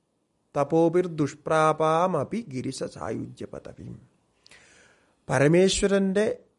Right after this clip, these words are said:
ഗിരീശന്റെ, പരമേശ്വരന്റെ സ്വരൂപം തന്നെ ആയിത്തീരാൻ അവരാഗ്രഹിച്ചു എന്നാണ് വർണ്ണിച്ചത്. അപ്പൊ അവിടെ, ആ, ദേവിയുടെ ദർശനം ചൈതന്യരൂപത്തോട് ഐക്യം പ്രാപിക്കുമ്പോഴാണ് ഉണ്ടാകുന്നത്.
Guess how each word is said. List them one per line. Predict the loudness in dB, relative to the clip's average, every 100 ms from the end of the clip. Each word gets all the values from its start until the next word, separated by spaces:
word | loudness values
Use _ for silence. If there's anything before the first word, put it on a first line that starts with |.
| -10
ഗിരീശന്റെ, | -4 -2 -2 -2 -4 -2 0
പരമേശ്വരന്റെ | 2 0 0 2 2 0 0 2 2 2 0 -2 _ _ -6
സ്വരൂപം | 0 4 6 6 4 4 2
തന്നെ | 4
ആയിത്തീരാൻ | 4 6 4 2 0 2 4 2 0
അവരാഗ്രഹിച്ചു | -2 -2 -2 -4 -6 -12 -14 -20 _ _ _ _ _ _
എന്നാണ് | -6 -4 -4 -4
വർണ്ണിച്ചത്. | -10 -16 -20 _ _ _
അപ്പൊ | 0 0
അവിടെ, | 2 2 2 -2 _ _ -20 _ _ -16
ആ, | -12 -12 -6
ദേവിയുടെ | 2 6 6 6 4 4
ദർശനം | 4 2 0 0 0 -2 -8 _ _ _ _ _ _ _ _ _ 0
ചൈതന്യരൂപത്തോട് | 2 4 4 4 4 4 2 0 0 0 2
ഐക്യം | 0 2 2 4
പ്രാപിക്കുമ്പോഴാണ് | 4 4 2 -2 -2 0 2 2 0 -2 -4 -8 _ _ _ _ _ _ _ _ _ _
ഉണ്ടാകുന്നത്. | -2 2 4 4 2 0 -2 -4